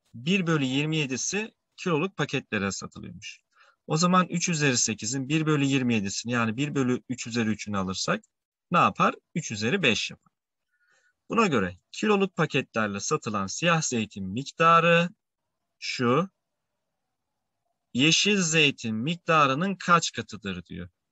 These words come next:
Ne diyeceğiz arkadaşlar? Kaç katıdır? Üç üzeri ona, üç üzeri beşe bölersek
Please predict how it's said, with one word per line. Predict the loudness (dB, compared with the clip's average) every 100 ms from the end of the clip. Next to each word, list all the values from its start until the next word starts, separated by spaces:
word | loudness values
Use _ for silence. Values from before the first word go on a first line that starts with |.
| _ -2
Ne | 2 2
diyeceğiz | 2 0 0
arkadaşlar? | -2 -4 -8 -6 -2
Kaç | 0 0 0
katıdır? | -4 -4 -6 -6 -6
Üç | -6 -4
üzeri | 0 2 2
ona, | -2 -2 0 0 -2 _ _ _ _
üç | -8 -6
üzeri | -2 0 2
beşe | 0 -2 -6
bölersek | -6 -4 -6 -2 -2